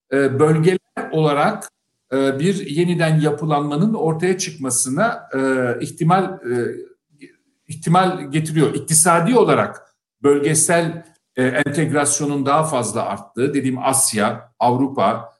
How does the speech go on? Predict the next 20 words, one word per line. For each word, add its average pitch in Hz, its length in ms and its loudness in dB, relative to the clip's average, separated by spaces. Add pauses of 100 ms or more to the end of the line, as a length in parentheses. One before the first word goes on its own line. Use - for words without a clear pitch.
(180)
e, 110 160 -2
Kuzey 147 340 2
Amerika, 113 420 2
mesela 127 640 0 (280)
bu, 123 480 2 (200)
e, 117 40 -2
Amerika 131 420 2
Birleşik 117 400 -4
Devletleri, 120 500 -2
Meksika 120 520 -2
ve 117 120 -2
Kanada 120 460 0
arasındaki 113 500 -6
entegrasyonun 117 840 -2
da, 113 260 -2 (440)
e, 101 40 0 (360)
arttırabilir 117 640 2
ama 170 220 4
orada 147 300 4
Trump'ın - 640 -8